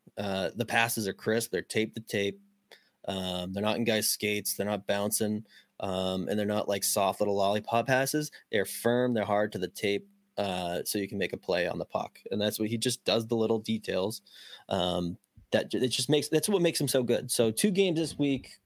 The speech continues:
goal, three assists, four points, three shots, plus two. So through twenty-five games, he's got four goals, twenty assists for twenty-four points.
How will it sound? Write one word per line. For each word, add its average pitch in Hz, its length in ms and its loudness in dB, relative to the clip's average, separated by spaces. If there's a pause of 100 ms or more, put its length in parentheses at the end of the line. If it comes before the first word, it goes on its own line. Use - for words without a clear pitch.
goal, 139 260 4
three 131 300 0
assists, 120 400 0
four 117 200 0
points, 110 400 -2
three 113 220 -2
shots, 98 360 0
plus - 280 -6
two. 170 360 0 (380)
So 110 200 0
through 113 160 -2
twenty-five 95 560 0
games, 143 340 4
he's 104 140 -2
got - 340 -2
four 196 200 2
goals, 131 360 0
twenty 127 360 -2
assists 117 360 -2
for 117 80 0
twenty-four 110 520 0
points. - 480 -2